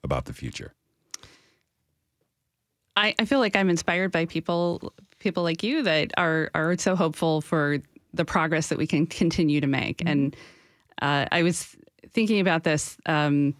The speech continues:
Speaker 2: down in Frankly, Frankie Pierce Park, um, down in the Gulch. There's a quote on one of the murals that says, and I'm gonna paraphrase,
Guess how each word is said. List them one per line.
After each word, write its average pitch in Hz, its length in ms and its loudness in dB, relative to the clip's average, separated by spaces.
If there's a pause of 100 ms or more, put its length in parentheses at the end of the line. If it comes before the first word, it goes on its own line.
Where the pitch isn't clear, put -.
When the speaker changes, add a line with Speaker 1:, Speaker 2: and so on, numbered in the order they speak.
(1000)
Speaker 2:
down 180 360 2
in 165 260 4
Frankly, 175 640 0
Frankie 202 440 0
Pierce 190 340 -2
Park, 180 520 -4 (200)
um, 151 320 0
down 160 260 -2
in 156 80 2
the 156 80 2
Gulch. 156 500 -2 (320)
There's 156 220 0
a 147 100 2
quote 185 460 0
on 160 140 2
one 160 100 2
of 160 100 0
the 156 120 0
murals 156 520 0 (100)
that 147 180 -4
says, - 440 -4
and 147 100 -4
I'm 139 120 0 (240)
gonna 131 140 -6
paraphrase, 156 600 -2